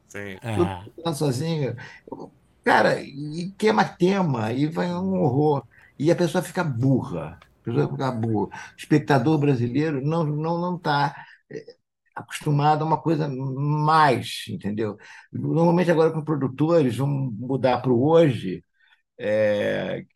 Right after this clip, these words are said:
Speaker 3: que eu não gosto muito de, de, de, por exemplo, da, na Abra, eu, eu, eu sou sócio, tô lá, sou fundador da Abra, né?
Speaker 1: Uhum.
Speaker 3: Eu fu-, antes da Abra, já fundei, no meu livro,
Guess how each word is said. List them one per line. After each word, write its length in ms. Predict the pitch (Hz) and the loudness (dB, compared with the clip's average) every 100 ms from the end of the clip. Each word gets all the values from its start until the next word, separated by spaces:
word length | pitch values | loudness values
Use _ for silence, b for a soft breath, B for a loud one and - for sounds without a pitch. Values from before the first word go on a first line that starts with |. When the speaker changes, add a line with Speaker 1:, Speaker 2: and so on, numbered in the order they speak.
| - | -6
Speaker 3:
que 100 | 156 | 0
eu 40 | 160 | 0
não 80 | 151 | 2
gosto 280 | 151 120 | 2 2
muito 300 | 135 147 143 104 | 0 0 -2 -8
de, 160 | 98 | -8
de, 180 | 95 95 - | -10 -12 -14
de, 140 | - - | -20 -8
por 100 | 143 | -4
exemplo, 160 | 139 143 | -2 0
da, 160 | 139 123 | 0 2
na 320 | 147 160 185 | 2 4 4
Abra, 240 | 151 131 | 4 2
eu, 120 | 135 113 | 0 -2
eu, 220 | 139 110 | -4 -6
eu 60 | 131 | -4
sou 180 | - 147 | -2 -2
sócio, 420 | - 156 175 - | -2 -2 -4 -2
tô 100 | 135 | 0
lá, 240 | 127 151 | 2 2
sou 160 | 160 151 | 2 -2
fundador 640 | - 220 254 190 151 165 | -2 0 2 2 2 2
da 260 | 123 107 127 | 2 2 0
Abra, 220 | - 110 | 0 -4
né? 200 | 110 147 | -4 -4
Speaker 1:
Uhum. 380 | 127 113 104 160 - _ _ _ _ _ _ | -4 -4 -6 -12 -18 _ _ _ _ _ _
Speaker 3:
Eu 120 | 127 113 | -4 -2
fu-, 120 | 135 | -4
antes 300 | 139 202 156 | 0 0 0
da 180 | 131 135 | 0 0
Abra, 160 | 135 | 0
já 140 | 113 131 | -2 -4
fundei, 480 | - 127 104 135 151 | -4 -6 -2 -2 -2
no 120 | 120 | -2
meu 100 | 113 | 0
livro, 220 | 120 170 | 0 -2